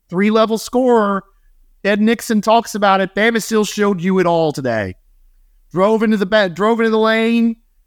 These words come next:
and makes that doggone layup where he, he put it high off the backboard. Again, a guy with normal ar-,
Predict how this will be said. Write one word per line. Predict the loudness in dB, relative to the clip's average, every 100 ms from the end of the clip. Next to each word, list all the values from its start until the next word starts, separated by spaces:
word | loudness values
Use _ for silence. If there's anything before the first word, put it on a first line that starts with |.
| _ _ -4
and | -2
makes | 0 -2 -2
that | 0 0 -4 _ -2
doggone | 0 0 2 2 2
layup | 2 2 0 0
where | 0 0
he, | 0 -4 -16 _ _
he | -6 -4 -6 _ -2
put | 0
it | 0
high | 2 2 2
off | 2 0
the | -2
backboard. | 0 0 -2 -4 -2 -4 -6 _ _ _ _ _ _ -4
Again, | 0 2 0 -2 -6 _ _ _ _ _
a | -6
guy | 0 2 2
with | 0 -4
normal | -2 0 2 2
ar-, | 4 2